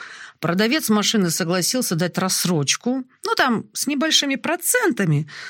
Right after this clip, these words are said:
Да там и стоимость-то была не очень высокая, как зять объяснял. В общем, нормально. Буквально вот просто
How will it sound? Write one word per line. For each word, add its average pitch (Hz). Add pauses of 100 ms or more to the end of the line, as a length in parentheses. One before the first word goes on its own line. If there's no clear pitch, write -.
(160)
Да 381
там 370 (160)
и 247
стоимость-то 285
была 190
не 220
очень 220
высокая, 233
как 202
зять 247
объяснял. 202
В -
общем, 208
нормально. 165
Буквально 302
вот 262
просто -